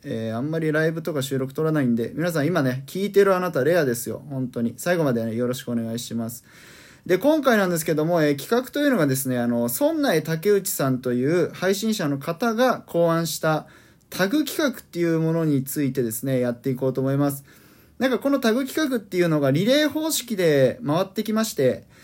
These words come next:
えー、僕の前に、えーっと、僕にバトンを渡してくれたのが、あの、来世はマチルダっていうね、えーっと、僕と同年代のですね、あの、女性トーカーさんなんですけど、公式トーカーさんになりまして、あのー、すごく、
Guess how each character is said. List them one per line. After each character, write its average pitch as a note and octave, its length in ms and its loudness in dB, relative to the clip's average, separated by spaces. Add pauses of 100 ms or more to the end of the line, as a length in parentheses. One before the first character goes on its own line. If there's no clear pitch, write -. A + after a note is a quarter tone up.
(140)
え C#3 520 4
ー、 C#3 40 0
僕 D#3 240 0
の D4 140 6
前 A3 720 4
に、 D3 400 -2
え B2 140 2
ー B2 40 0
っ B2 40 -12
と、 B2+ 120 -2
僕 D3+ 220 0
に C4 80 4
バ G#3+ 140 2
ト A#3+ 120 4
ン A#3 40 4
を - 20 4
渡 G#3+ 220 0
し G#3+ 100 -6
て G#3+ 100 -2
く G#3+ 120 0
れ G#3 100 4
た G#3 140 -2
の D#3 100 0
が、 C3+ 60 0
あ C3+ 40 2
の、 A#2+ 140 0
来 D4+ 240 4
世 C4 160 0
は F3+ 140 4
マ D3 160 0
チ A3 180 -2
ル G3 140 2
ダ C3 100 2
っ - 80 -6
て - 160 -16
い G#2+ 100 -6
う G#2+ 40 -4
ね、 C3 220 -4 (380)
え A#2+ 360 2
ー - 20 -12
っ - 20 -18
と、 A#2+ 300 0
僕 C#3 200 -4
と E3 100 -12
同 E3+ 160 -2
年 F3+ 180 -2
代 C3+ 140 4
の A#2 80 0
で G#2+ 100 -6
す A2 100 -8
ね、 A2+ 80 -6
あ G#2+ 80 -6
の、 G#2 380 -10
女 D3+ 140 -2
性 G3+ 180 0
ト G3 160 -2
ー - 20 -8
カ D3 100 -2
ー B2 40 0
さ B2 100 -4
ん A2+ 40 -2
な G#2+ 80 -4
ん G#2+ 60 -4
で G#2 60 -8
す - 80 -12
け G#2 100 -6
ど、 - 100 -8
公 A#3+ 260 0
式 A#3 180 -4
ト A3+ 140 0
ー - 20 -8
カ F#3 100 -2
ー D3 40 0
さ C3+ 140 -4
ん - 20 -2
に A2 80 -2
な A2+ 100 -4
り A#2 60 -4
ま A#2 160 -2
し - 80 -12
て、 - 260 -14
あ A#2 160 -6
の G#2+ 460 -6
ー、 B2 60 -8
す E3 100 -8
ご E3 100 0
く、 A#2+ 220 -4